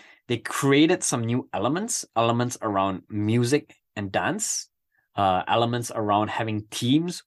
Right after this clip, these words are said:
for their shows. And they kind of reduced the emphasis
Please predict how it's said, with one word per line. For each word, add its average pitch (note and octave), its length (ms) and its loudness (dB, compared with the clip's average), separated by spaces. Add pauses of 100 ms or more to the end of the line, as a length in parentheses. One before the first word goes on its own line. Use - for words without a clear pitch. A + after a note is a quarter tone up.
for C3+ 140 -4
their C3 120 -4
shows. E3 420 -2 (1000)
And C#3+ 520 2
they C3+ 480 0 (420)
kind G3+ 160 0
of C3 120 -2
reduced C3+ 580 2
the C3+ 60 -2
emphasis A#2 460 -6